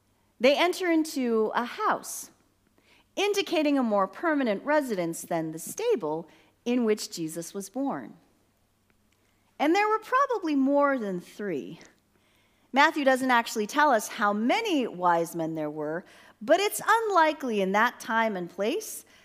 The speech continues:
that such a small party would have undertaken such a long journey. It's likely that they traveled in a large caravan with a great many people and animals and resources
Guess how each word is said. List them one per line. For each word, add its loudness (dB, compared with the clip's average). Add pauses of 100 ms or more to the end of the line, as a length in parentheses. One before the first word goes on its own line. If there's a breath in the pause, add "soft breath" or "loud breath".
(160 soft breath)
that -8
such -4
a 2
small 2
party -2
would 2
have -2
undertaken -2
such -2
a -6
long 0
journey. -10 (1040)
It's -4
likely 6
that 2
they 2
traveled 4
in 0
a 2
large 4
caravan -4 (480 soft breath)
with 2
a 4
great 2
many 2
people 2
and 0
animals 2
and -4
resources -2